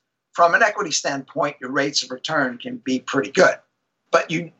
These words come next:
are exposed to natural disasters where you may not recoup the value of the whiskey that you have it marked at. You also have disasters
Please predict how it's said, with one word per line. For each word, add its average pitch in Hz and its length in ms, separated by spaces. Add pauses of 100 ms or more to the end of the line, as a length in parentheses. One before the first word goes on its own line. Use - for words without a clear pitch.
(100)
are 196 340
exposed 156 540
to 143 60
natural 160 400
disasters 127 680
where 135 140
you 131 120
may 143 200
not 135 260
recoup 160 640 (140)
the 139 480
value 151 540
of 127 60
the 139 80
whiskey 143 340
that 131 200
you 135 80
have 131 220
it 113 140
marked 190 320
at. - 240 (600)
You 156 160
also 160 300
have 139 580 (440)
disasters 127 840